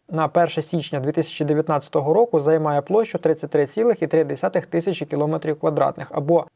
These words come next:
п'ять з половиною відсотків території України. В області дев'ятнадцять міст, серед них сім обласного підпорядкування, тридцять три селища міського типу.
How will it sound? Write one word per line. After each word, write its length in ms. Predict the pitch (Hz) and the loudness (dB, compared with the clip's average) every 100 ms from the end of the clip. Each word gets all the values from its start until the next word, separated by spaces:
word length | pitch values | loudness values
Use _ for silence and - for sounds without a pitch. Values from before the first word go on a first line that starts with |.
| - | 0
п'ять 160 | 185 | 0
з 40 | 185 | 2
половиною 500 | 160 151 160 175 147 | 2 4 4 2 0
відсотків 440 | 147 180 190 165 | -2 -2 0 -2
території 420 | 147 139 156 156 | 0 0 2 2
України. 520 | 151 147 156 139 135 - _ _ _ _ _ | 0 0 -2 0 -4 -8 _ _ _ _ _
В 140 | - 220 | 0 2
області 400 | 214 180 - 147 | 4 2 0 0
дев'ятнадцять 580 | 156 175 185 185 156 | 0 0 0 0 0
міст, 340 | 147 143 165 - | 0 -2 -4 -8
серед 340 | - - 170 160 | -4 0 2 2
них 240 | 151 135 | -2 -4
сім 240 | - 180 156 | -4 -2 0
обласного 540 | 147 147 147 143 143 | 0 0 0 -4 -4
підпорядкування, 840 | - 165 185 185 190 196 208 196 185 | -4 -2 0 0 0 0 0 -2 -2
тридцять 340 | 170 165 156 | 0 0 -2
три 160 | - 190 | -2 -2
селища 380 | - 160 170 160 | 0 0 0 -2
міського 440 | 143 - 160 151 | -4 -4 -2 -2
типу. 360 | 156 139 - | -2 -4 -4